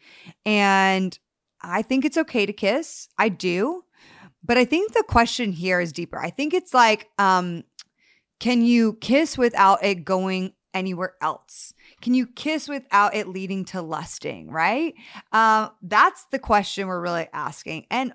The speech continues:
more often than not, there's, like, a, that's to each its own. You, you really have to assess that with yourself and with God. Is it possible for you to kiss somebody and not start lusting about them or want to go further?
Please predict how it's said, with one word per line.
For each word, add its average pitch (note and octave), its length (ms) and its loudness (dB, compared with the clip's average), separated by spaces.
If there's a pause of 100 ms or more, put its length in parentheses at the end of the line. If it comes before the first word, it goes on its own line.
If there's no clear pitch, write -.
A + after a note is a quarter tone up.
(100)
more F4 220 2
often F#4 300 6
than C#4+ 180 0
not, C#4 300 4 (400)
there's, C4+ 300 0
like, B3 180 0
a, F3+ 100 -8 (540)
that's G#3+ 480 2
to C4+ 160 0
each C#4+ 200 0
its C#4 160 -2
own. B3 320 2
You, A#3+ 200 -2
you C4+ 300 -4
really D4+ 320 -4
have C4 240 0
to C#4+ 80 -4
assess - 480 -4
that A#3+ 200 2
with A3 200 -4
yourself G3+ 600 -2 (320)
and G#3 180 -2
with F#3 220 -4
God. F3+ 280 2
Is G#3 160 -2
it - 140 -2
possible D#4+ 640 2
for B3+ 140 -4
you G#3+ 180 -2
to F#3 80 -8
kiss C#4 320 -4
somebody F#3 760 0 (460)
and A3 260 4
not G#3 340 4
start G3 240 -4
lusting G3 380 -2
about G3 260 2
them G#3 160 -4
or F#3+ 100 -2
want F3+ 260 -2
to F#3+ 80 -8
go F3 160 -4
further? D#3 540 -8